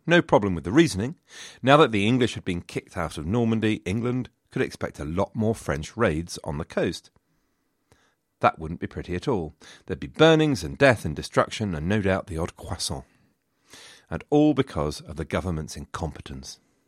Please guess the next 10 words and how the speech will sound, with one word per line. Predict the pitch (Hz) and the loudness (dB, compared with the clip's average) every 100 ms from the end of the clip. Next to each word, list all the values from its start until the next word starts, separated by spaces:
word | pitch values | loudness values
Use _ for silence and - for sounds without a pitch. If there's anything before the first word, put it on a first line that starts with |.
| _ _ _ _ _ _ _ _ _ _ _ _ _ _ _ - | _ _ _ _ _ _ _ _ _ _ _ _ _ _ _ -12
At | - | -10
the | - | 0
same | 156 95 | 2 2
time, | 85 190 104 107 - _ _ _ _ _ - | 4 4 4 2 -4 _ _ _ _ _ -6
people | 202 82 | -4 -2
were | 80 | -2
talking, | - 160 - 67 65 | 0 0 0 -6 -8
rumours | 120 113 156 110 78 - | -2 6 8 6 2 -4
were | 76 | -6
spreading. | 76 - - 139 - - | -4 -4 -2 -2 -2 -10